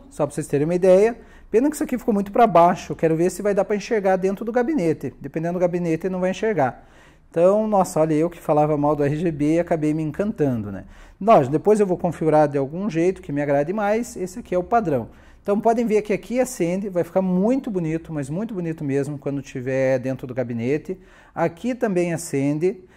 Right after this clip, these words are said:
então ele tem aqui essas informações, né? Aqui também acende, que eu achei maravilhoso.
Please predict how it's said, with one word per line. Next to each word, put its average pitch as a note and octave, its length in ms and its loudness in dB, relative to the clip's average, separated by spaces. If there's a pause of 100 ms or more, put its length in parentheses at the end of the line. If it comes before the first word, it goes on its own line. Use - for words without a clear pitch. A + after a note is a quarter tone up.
(120)
então E3+ 160 2
ele F3 140 2
tem E3+ 220 0
aqui D#3+ 320 -2
essas C#3+ 420 0
informações, A3 800 -2
né? A3 200 -4
Aqui F3 400 -6
também F#3 260 -4
acende, E3+ 480 -6
que - 60 -10
eu C#3+ 40 -2
achei C#3+ 180 -10
maravilhoso. D3+ 680 -2